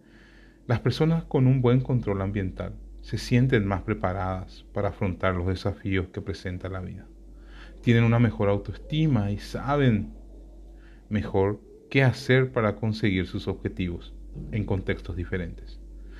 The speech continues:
Así pues, si poseemos un, una alta percepción de control sobre nuestro ambiente, sobre el ambiente en donde nos desarrollamos, donde vivimos, ¿verdad? Principalmente social, estamos hablando del ambiente social, ¿verdad?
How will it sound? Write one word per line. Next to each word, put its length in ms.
Así 260
pues, 400
si 160
poseemos 480
un, 460
una 260
alta 300
percepción 640
de 120
control 520
sobre 460
nuestro 380
ambiente, 500
sobre 300
el 100
ambiente 560
en 80
donde 380
nos 160
desarrollamos, 680
donde 220
vivimos, 760
¿verdad? 320
Principalmente 680
social, 560
estamos 280
hablando 280
del 120
ambiente 360
social, 500
¿verdad? 220